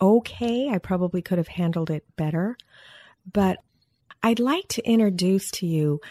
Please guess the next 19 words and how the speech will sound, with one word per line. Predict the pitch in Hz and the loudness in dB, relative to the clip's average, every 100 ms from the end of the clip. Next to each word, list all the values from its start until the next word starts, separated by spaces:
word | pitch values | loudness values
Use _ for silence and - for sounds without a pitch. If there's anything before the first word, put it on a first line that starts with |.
| - | -10
a | - | -6
person | - 240 262 320 | -2 0 0 -2
who's | 277 226 - | 0 0 0
been | 196 185 | 0 2
in | 202 | 2
the | 233 | 0
senior | - 214 208 208 | 0 2 4 2
care | 202 - 175 175 | 0 -2 -2 -2
community | - 175 180 180 156 | -2 0 0 0 -2
for | 156 180 170 | -4 -2 -2
a | |
long | 156 156 190 277 | 0 0 -2 -2
time. | 160 139 160 - - - - | -4 -2 -4 -6 -18 -20 -20
His | - 208 196 | -2 -2 2
name | 208 202 | 2 4
is | 185 180 | 2 0
Rick | 180 208 - | 0 -2 -2
Topetti, | - 226 180 143 143 185 _ _ - - - - _ | -6 -2 -2 -2 -4 -6 _ _ -20 -20 -20 -20 _
and | 208 202 202 | 2 4 4